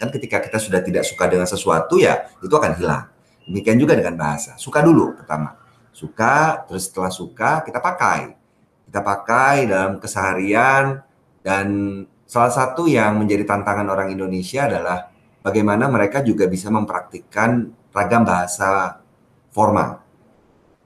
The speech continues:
Di dalam keseharian, kita akan menggunakan ragam bahasa informal. Dan ragam bahasa formal dan informal Indonesia itu sangat jauh bedanya.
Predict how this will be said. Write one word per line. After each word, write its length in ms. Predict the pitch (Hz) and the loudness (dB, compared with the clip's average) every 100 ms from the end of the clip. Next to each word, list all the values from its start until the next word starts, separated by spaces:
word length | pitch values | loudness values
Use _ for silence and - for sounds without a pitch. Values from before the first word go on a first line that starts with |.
| - | -2
Di 80 | 110 | 4
dalam 160 | 127 | 4
keseharian, 640 | 135 - 127 120 117 139 - | 4 2 2 4 4 4 2
kita 240 | 151 156 | -2 -2
akan 160 | 127 107 | 0 0
menggunakan 480 | 92 92 92 120 92 | -2 -4 -6 -4 -4
ragam 160 | 90 | -4
bahasa 400 | 87 82 82 101 | -4 -6 -4 -4
informal. 560 | 92 87 78 78 - _ _ _ _ _ 85 | -4 -8 -8 -8 -10 _ _ _ _ _ -10
Dan 480 | 85 87 85 85 80 | -8 -8 -12 -18 -12
ragam 240 | 87 87 92 | -8 -4 -2
bahasa 400 | 90 87 90 87 87 85 85 85 85 | -2 -4 -2 -2 -2 -2 -2 -4 -6
formal 480 | - 87 87 98 104 | -6 -2 0 2 2
dan 160 | 90 85 | 0 -4
informal 400 | 87 85 85 87 | -4 -4 -2 -4
Indonesia 480 | 85 87 85 82 85 | -6 -8 -10 -4 -4
itu 240 | 87 151 | -4 -4
sangat 320 | 151 82 78 | -4 -4 -2
jauh 320 | 90 95 90 - - | 2 4 4 0 -4
bedanya. 480 | 78 80 82 78 | -2 0 0 0